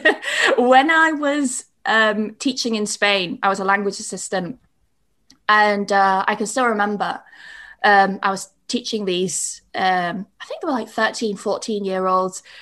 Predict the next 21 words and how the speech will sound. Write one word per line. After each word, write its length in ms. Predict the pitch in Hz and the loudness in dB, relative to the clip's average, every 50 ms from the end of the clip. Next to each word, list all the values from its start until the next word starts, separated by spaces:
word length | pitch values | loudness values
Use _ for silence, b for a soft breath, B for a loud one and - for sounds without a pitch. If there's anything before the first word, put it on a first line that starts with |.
| B B | B B
Some 200 | - 427 453 427 | -4 -4 0 2
people 220 | 403 339 294 285 | 0 0 2 2
would 100 | 247 247 | 2 2
say 160 | - 247 233 | 2 2 2
it's 120 | 240 233 220 | 2 0 -2
a 40 | |
difficult 440 | - 226 214 - 226 - 208 - - - | -4 -4 -4 -4 -6 -4 -2 -2 0 0
age, 340 | 190 185 190 - 196 - - | -2 -2 -2 -4 -8 -10 -12
but 100 | - - | -4 -4
actually 300 | 196 185 - - 220 214 | -4 -4 -2 -10 -8 -6
I 60 | 196 | -6
love 460 | 185 185 190 208 202 196 - - _ _ | -4 -4 0 0 -2 -2 -2 -10 _ _
teaching 340 | - 202 - - - - 220 | -14 -14 -12 -12 -12 -12 -12
teenagers. 760 | - 185 185 180 180 - - - 220 214 - - - - - | -10 -8 -8 -8 -8 -8 -10 -10 -8 -8 -10 -10 -10 -12 -12
I 60 | 240 | -8
think 160 | - 214 214 214 | -8 -8 -6 -6
they're 80 | 202 | -6
a 60 | 202 214 | -4 -2
lot 260 | 208 208 208 208 208 | 0 2 2 2 0
of 80 | 208 | -2
fun. 320 | - - - - - 233 | -10 -10 -8 -8 -8 -8